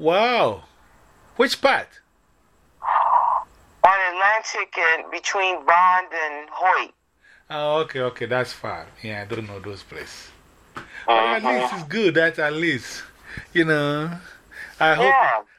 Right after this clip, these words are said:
Speaker 1: I hope a lot of people were listening though, because it's, it's nice, it's nice.
Speaker 2: I hope so.
Speaker 1: And your
Speaker 2: Thank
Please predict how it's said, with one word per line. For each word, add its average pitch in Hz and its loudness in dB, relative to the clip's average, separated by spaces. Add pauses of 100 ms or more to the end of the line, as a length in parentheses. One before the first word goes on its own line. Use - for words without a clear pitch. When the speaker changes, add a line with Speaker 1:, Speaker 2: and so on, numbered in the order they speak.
Speaker 1:
I 170 -6
hope 190 -2
a 175 2
lot 170 2
of 143 0
people 160 -6
were 135 2
listening 131 -4
though, 110 -2
because 107 -4
it's, 107 -8
it's 135 -6
nice, 143 -2
it's 135 -8
nice. 139 0
Speaker 2:
I 202 8
hope 262 2
so. 170 0
Speaker 1:
And 175 -10
your 170 -4
Speaker 2:
Thank - 2